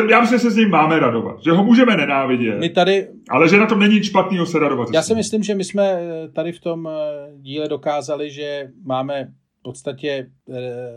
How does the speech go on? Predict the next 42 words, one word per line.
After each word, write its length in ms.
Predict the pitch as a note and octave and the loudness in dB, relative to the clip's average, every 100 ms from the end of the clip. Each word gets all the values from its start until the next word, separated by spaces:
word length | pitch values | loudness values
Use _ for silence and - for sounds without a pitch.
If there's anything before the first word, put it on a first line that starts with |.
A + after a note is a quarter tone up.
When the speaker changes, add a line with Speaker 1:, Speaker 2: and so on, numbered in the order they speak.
| B2+ | -18
Speaker 2:
že 200 | B2+ D3+ | -6 -4
respektujeme 540 | D#3 F3+ - F3 E3+ | -2 -4 -6 -6 -6
kohokoliv 600 | E3 D#3 - D#3+ D3+ C3+ - | -4 -4 -4 -6 -6 -8 -12
od, 160 | C#3 - - | -12 -10 -4
od, 300 | C3+ C3+ D3 | -4 -2 -4
eh, 260 | C#3 C#3 | -4 -4
příznivců 500 | C3 C#3 C3+ C3+ D3+ | -6 -10 -10 -10 -12
sněhu 720 | C3+ D3 B2+ C3 C3+ C3+ C3+ _ - | -10 -6 -6 -6 -8 -10 -14 _ -10
po 120 | C3 | -10
Xavera 340 | C3 C3 C3+ C3+ | -8 -6 -4 -4
Veselýho 800 | B2 C#3 B2+ B2 B2 B2+ - | -6 -10 -10 -8 -8 -10 -12
a 40 | B2 | -12
myslím, 300 | B2 - C3 | -12 -12 -12
že 100 | C3+ | -12
jsme 220 | C#3+ C3+ - | -12 -14 -10
prokázali, 540 | C3+ C3+ C#3 C3 C#3+ | -10 -4 -4 -4 -6
že 100 | D3+ | -6
máme, 280 | D3+ D3+ D#3+ | -4 -2 -4
Speaker 1:
<laughs> 300 | - G2+ C3+ | -6 -4 0
Speaker 2:
v 20 | B2+ | 0
tomhle 220 | F3 G#3 | 0 0
díle 260 | F#3 F#3 | 0 -2
podcastu 420 | F3+ D#3 E3 D3+ E3+ | -2 -2 -4 -4 -8
jsme, 160 | E3 | -10
myslím, 220 | D#3 E3 | -10 -10
prokázali, 460 | D#3 D3 D3+ D3+ D3+ | -10 -4 -2 -2 -6
že 60 | D3+ | -8
máme 200 | D3+ D3+ | -4 -4
obrovské 400 | D3+ C#3+ - C#3+ | -4 -6 -6 -8
srdce. 460 | D3 C3+ C3+ A#2+ _ _ _ - | -10 -10 -10 -10 _ _ _ 0
Nejenom 300 | C#3 D3+ D3+ | 2 4 2
obrovské 440 | C#3 C#3+ C#3 D3+ | -4 -8 -6 -6
mozky, 380 | D3 C3+ - B2+ B2 | -4 -8 -10 -10 -6
Speaker 1:
Ano. 260 | F3 F3+ - | -6 -6 -8
Speaker 2:
ale 160 | C3 C3+ | -6 -4
že 80 | |
máme 240 | D3 D3+ D#3 | -4 -4 -4
i 40 | |
obrovské 400 | C3+ C#3+ C3+ D3 | -6 -8 -8 -12
srdce. 380 | C3+ C3 - F#2+ _ _ | -12 -16 -18 -20 _ _
Speaker 1:
Ano, 240 | - C3 B2 _ _ _ | -10 -10 -12 _ _ _
ano. 340 | A#2 C3 B2+ | -8 -8 -10